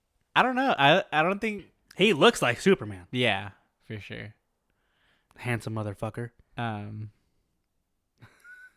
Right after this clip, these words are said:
Speaker 1: but yeah, so Wonder Woman nineteen eighty-four, June fifth, twenty twenty. Eternals, November sixth, twenty twenty.
Speaker 2: Nice.
Speaker 1: And then starting in twenty twenty-one is Shang-Chi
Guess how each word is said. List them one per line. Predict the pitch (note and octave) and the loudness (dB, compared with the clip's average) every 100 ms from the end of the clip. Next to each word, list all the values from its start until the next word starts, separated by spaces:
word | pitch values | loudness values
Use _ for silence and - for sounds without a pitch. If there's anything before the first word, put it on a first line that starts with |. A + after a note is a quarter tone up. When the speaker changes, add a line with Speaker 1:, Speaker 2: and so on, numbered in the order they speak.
| _ | _
Speaker 1:
but | A#2 | -4
yeah, | G2+ | -2
so | - A2 | -2 -4
Wonder | A2 A#2 | -2 -2
Woman | A#2 A#2 | -4 -4
nineteen | A#2 - B2 | -6 -6 -6
eighty-four, | A#2+ A#2 A#2 G#2+ A2 A#2 A#2+ - | -6 -8 -6 -4 -4 -4 -8 -10
June | A2 G#2+ | -10 -8
fifth, | - G#2+ - | -6 -8 -8
twenty | A#2 A#2+ | -8 -6
twenty. | - C#3 D#3+ G3 - _ _ _ _ | -4 -4 -4 -6 -10 _ _ _ _
Eternals, | B2 B2+ D#3 F3 F#3 F3 | -6 -2 0 2 2 0
November | D#3+ C#3 C#3+ C#3+ | 0 0 0 -2
sixth, | - F3+ F3 - - | -4 -4 -4 -8 -10
twenty | G#2 G2+ G2+ | -8 -6 -8
twenty. | G#2+ G#2+ A#2 D3 C#3+ | -6 -4 -4 -4 -6
Speaker 2:
Nice. | A2 F#2+ - - - _ _ _ _ _ _ - | -10 -12 -14 -20 -20 _ _ _ _ _ _ -10
Speaker 1:
And | G#2+ | -6
then | G#2+ G#2+ | -4 -6
starting | - A2+ A2+ A2+ | -2 0 0 -2
in | A2 A2 | -4 -4
twenty | - B2 A#2 | -2 -2 -2
twenty-one | B2 A2+ A2+ D3+ D3 C#3 C#3 C#3 - | -2 -2 0 2 2 2 0 -2 -4
is | B2 A2+ A2 A2 A2 A2 A2+ A#2+ - _ _ - | -4 -2 -2 -2 -2 -4 -6 -12 -20 _ _ -10
Shang-Chi | - A2+ G#2+ - F3 F#3 D#3 F3 | -4 -4 -4 -4 0 0 0 -2